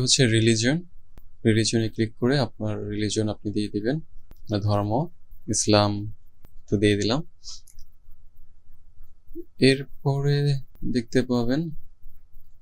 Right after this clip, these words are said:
এখানে হচ্ছে জেন্ডার, জেন্ডার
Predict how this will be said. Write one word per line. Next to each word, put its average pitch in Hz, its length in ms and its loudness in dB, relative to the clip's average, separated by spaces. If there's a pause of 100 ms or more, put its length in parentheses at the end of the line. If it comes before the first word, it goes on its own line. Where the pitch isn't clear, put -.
(640)
এখানে 117 340 0 (100)
হচ্ছে 113 460 0 (1000)
জেন্ডার, 110 420 4 (460)
জেন্ডার 107 320 2